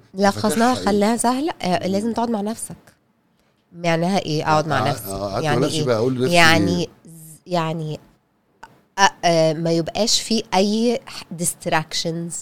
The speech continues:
Speaker 1: ليا.
Speaker 2: أوكي.
Speaker 1: تليفوناتنا دي من أكتر حاجة probably مبوظة ال spiritual journeys بتاعتنا، لأن هي أسهل distraction عندنا وبتخ-، بتسحلنا، you know؟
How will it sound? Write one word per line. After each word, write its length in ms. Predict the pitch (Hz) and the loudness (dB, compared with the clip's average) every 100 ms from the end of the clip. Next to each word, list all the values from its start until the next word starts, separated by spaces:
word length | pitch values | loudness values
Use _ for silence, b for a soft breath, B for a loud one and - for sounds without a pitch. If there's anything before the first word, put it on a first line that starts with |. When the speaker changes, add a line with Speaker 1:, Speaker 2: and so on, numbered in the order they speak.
| - | -16
Speaker 1:
ليا. 420 | 147 135 113 147 135 - 82 | -10 -8 -8 -12 -18 -12 -8
Speaker 2:
أوكي. 160 | 82 | -8
Speaker 1:
تليفوناتنا 840 | 117 170 170 - 170 208 - 233 190 | -6 -2 -2 0 0 0 0 -2 -2
دي 380 | 151 185 196 | -2 -2 -2
من 280 | 214 175 - | -2 -4 -4
أكتر 380 | 196 - 208 196 | -8 -4 -6 -6
حاجة 540 | - 165 165 180 202 B B _ 175 | -4 -4 -2 -6 -10 B B _ -6
probably 360 | 180 180 190 190 - - _ _ - | -4 -4 -6 -8 -12 -20 _ _ -16
مبوظة 840 | 160 151 151 151 165 185 185 233 277 - | -8 -2 0 2 4 4 2 -6 -8 -12
ال 100 | 156 | -10
spiritual 500 | 151 - 190 - 180 165 | -6 -2 -2 -2 -6 -2
journeys 480 | 170 175 180 170 - | -2 -2 -4 -6 -8
بتاعتنا، 420 | 143 123 131 127 | -6 -6 -8 -10
لأن 400 | 139 151 160 151 | -8 -6 -4 -4
هي 280 | 151 180 185 - | -2 -2 -2 -2
أسهل 480 | 202 - 160 160 147 151 | -2 -4 -4 -6 -6 -10
distraction 600 | - - 180 - 170 151 | -8 -6 -4 -6 -8 -6
عندنا 440 | 135 139 170 185 | -8 -6 -4 -4
وبتخ-، 920 | 175 156 156 _ _ _ - - - 175 | -4 -6 -10 _ _ _ -18 -18 -20 -16
بتسحلنا، 680 | 151 151 - 160 139 - 165 _ _ | -12 -10 -6 -6 -6 -8 -18 _ _
you 40 | 135 | -20
know؟ 220 | 143 | -20